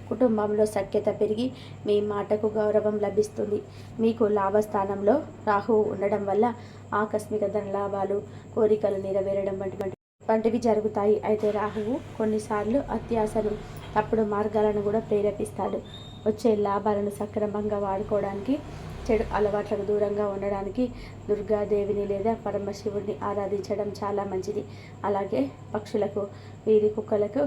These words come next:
ఆహారం, నీళ్లు పెట్టడం వంటివి జీవకారుణ్య పనులు చేయడం వల్ల అన్ని గ్రహాల యొక్క చెడు ప్రభావాలు తొలగిపోయి మీ సామాజిక సంబంధాలు మెరుగుపడతాయి. ఈ చిన్న చిన్న పరిహారాలను శ్రద్ధగా పాటిస్తే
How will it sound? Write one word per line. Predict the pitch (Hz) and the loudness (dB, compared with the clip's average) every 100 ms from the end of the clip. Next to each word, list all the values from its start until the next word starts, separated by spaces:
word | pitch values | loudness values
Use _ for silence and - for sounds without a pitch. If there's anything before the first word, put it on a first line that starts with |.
| - - | -2 -6
ఆహారం, | 208 214 202 220 - - - - | -2 -2 0 0 -2 -12 -10 0
నీళ్లు | 214 214 214 | 2 2 0
పెట్టడం | 202 202 214 202 | 0 2 0 -2
వంటివి | 196 226 262 269 - | 0 4 4 2 0
జీవకారుణ్య | 214 214 214 214 202 208 202 | 2 2 2 0 -2 -2 -2
పనులు | 202 208 196 202 | -2 -4 -2 -2
చేయడం | 202 196 214 196 | 2 2 2 0
వల్ల | 196 233 254 - - - | 0 0 -2 -10 -14 -2
అన్ని | 220 214 208 | 2 4 4
గ్రహాల | 208 190 214 208 | 2 2 2 2
యొక్క | 208 - 214 | 2 0 0
చెడు | 214 214 | 0 0
ప్రభావాలు | 214 208 208 202 208 208 | 0 0 2 2 0 0
తొలగిపోయి | 214 208 208 208 202 214 214 - - - | 0 2 0 2 2 2 -2 -10 -10 2
మీ | 220 | 2
సామాజిక | 214 214 208 208 208 214 | 2 0 0 0 2 2
సంబంధాలు | 214 208 202 202 202 202 208 | 2 -2 -2 -2 0 0 0
మెరుగుపడతాయి. | 208 202 208 208 196 - 202 208 - - - - | 0 0 0 -2 -2 0 0 0 -4 -14 -16 -6
ఈ | 220 | -2
చిన్న | 220 208 | 0 0
చిన్న | 214 220 214 | 0 0 0
పరిహారాలను | 208 202 214 214 202 196 208 208 | 0 0 0 -2 -2 -2 -2 -2
శ్రద్ధగా | 202 208 196 - 214 214 | -2 0 0 2 2 2
పాటిస్తే | - 202 220 208 240 | 0 -2 -2 -2 -2